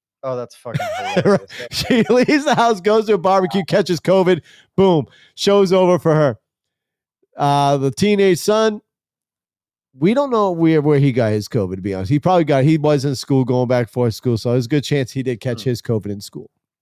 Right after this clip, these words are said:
Speaker 1: Hmm, hmm.
Speaker 2: But,
Speaker 1: Okay.
Speaker 2: yeah, and then mine,
Speaker 1: Hmm.
Speaker 2: well, interesting thing about mine, either A, I gave the covid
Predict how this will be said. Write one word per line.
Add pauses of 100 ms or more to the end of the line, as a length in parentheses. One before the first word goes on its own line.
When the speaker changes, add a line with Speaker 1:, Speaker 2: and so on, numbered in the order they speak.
(280)
Speaker 1:
Hmm, (140)
hmm. (200)
Speaker 2:
But,
Speaker 1:
Okay. (160)
Speaker 2:
yeah, (220)
and
then
mine, (360)
Speaker 1:
Hmm.
Speaker 2:
well,
interesting
thing
about
mine, (320)
either (260)
A, (200)
I
gave
the
covid